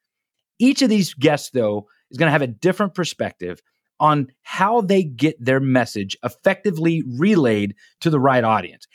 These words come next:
And I can tell you something, they don't wing it. They practice, everything that these people do to become effective communicators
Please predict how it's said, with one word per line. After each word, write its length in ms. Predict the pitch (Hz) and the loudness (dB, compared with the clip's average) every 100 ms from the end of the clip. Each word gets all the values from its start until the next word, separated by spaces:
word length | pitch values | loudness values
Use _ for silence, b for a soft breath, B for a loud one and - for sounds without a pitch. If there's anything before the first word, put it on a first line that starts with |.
| b | b
And 120 | - | -2
I 40 | 117 | 0
can 120 | 127 | 0
tell 160 | 151 143 | 2 2
you 100 | 120 | 2
something, 340 | - 101 90 | 0 -6 -2
they 120 | 104 | 0
don't 220 | 120 120 - | 2 0 -4
wing 280 | 101 107 87 | -6 -4 -6
it. 100 | 69 _ _ _ _ _ _ _ _ _ _ | -10 _ _ _ _ _ _ _ _ _ _
They 100 | 98 | -4
practice, 720 | 107 - 107 - - - - _ _ _ _ _ _ - | -2 0 0 -4 -12 -14 -14 _ _ _ _ _ _ -2
everything 720 | 147 139 147 - 139 127 120 _ - | -2 2 -2 0 0 2 0 _ -10
that 160 | 104 | -8
these 220 | - 123 120 | -2 -2 -2
people 360 | 127 120 120 | -6 -6 -6
do 360 | 107 107 95 87 b _ | -6 -4 -4 -6 b _
to 80 | |
become 260 | 117 101 110 | -8 -4 -4
effective 560 | 90 - 135 - 143 - | -4 -4 -4 -2 -6 -4
communicators 800 | 123 110 101 95 87 82 80 | -2 -2 -2 -6 -6 -8 -12